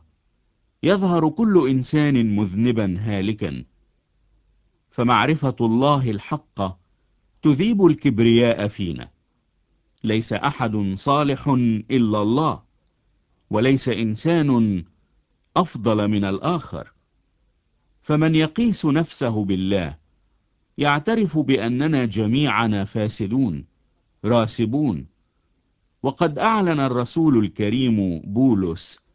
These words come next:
هذه الحقيقة في رسالته الشهيرة قائلًا:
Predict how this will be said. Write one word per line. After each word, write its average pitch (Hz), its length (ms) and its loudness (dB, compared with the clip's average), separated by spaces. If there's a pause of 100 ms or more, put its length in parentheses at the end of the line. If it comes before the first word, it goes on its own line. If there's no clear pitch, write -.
(580)
هذه 135 440 2
الحقيقة 101 800 -4 (580)
في 147 200 2
رسالته 143 720 0
الشهيرة 107 1000 -4 (500)
قائلًا: 95 720 -4